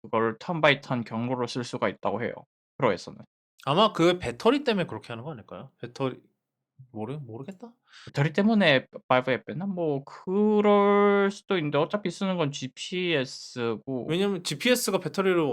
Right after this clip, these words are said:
Speaker 2: 어지간히 가-, 잡아먹어야지 근데.
Speaker 1: 사실 예 그런 지피에스가 배터리 먹어서 안 되-, 뭐 이제 걱정이 될 것 같으면 이제 스트라바 같은 거 못 쓰거든요.
Speaker 2: 스트라바는 원래 근데 그거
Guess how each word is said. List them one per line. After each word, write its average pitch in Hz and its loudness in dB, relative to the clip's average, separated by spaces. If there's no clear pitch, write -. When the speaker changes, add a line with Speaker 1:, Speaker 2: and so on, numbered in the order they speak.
Speaker 2:
어지간히 151 -4
가-, 123 -8
잡아먹어야지 98 -10
근데. 90 -18
Speaker 1:
사실 156 0
예 123 4
그런 196 4
지피에스가 185 2
배터리 156 -4
먹어서 135 0
안 110 0
되-, - -12
뭐 120 -6
이제 107 -6
걱정이 139 -2
될 120 -6
것 131 -12
같으면 127 -2
이제 104 -4
스트라바 220 6
같은 208 6
거 139 6
못 117 -4
쓰거든요. 127 -2
Speaker 2:
스트라바는 403 0
원래 170 4
근데 180 -2
그거 151 0